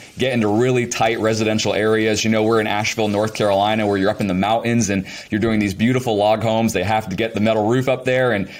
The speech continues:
so we have the, we have the means to make those, those difficult deliveries that s-, other people may not be able to make. Um,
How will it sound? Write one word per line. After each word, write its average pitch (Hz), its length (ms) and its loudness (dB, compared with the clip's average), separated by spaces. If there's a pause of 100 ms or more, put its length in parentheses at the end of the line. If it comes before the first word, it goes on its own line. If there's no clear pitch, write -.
so - 140 -4
we 107 140 2
have 113 160 0
the, 101 200 -2
we 107 160 0
have 104 160 0
the 98 80 -2
means 98 320 0
to 92 80 -4
make 92 280 -2
those, 92 460 0 (120)
those 92 200 0
difficult 107 460 -4
deliveries 95 560 0
that - 360 -4
s-, - 260 -10
other 101 240 0
people 101 320 -4
may 98 120 0
not 95 220 0
be 90 140 0
able 87 200 -2
to 87 100 -6
make. 95 420 -4 (400)
Um, 90 640 0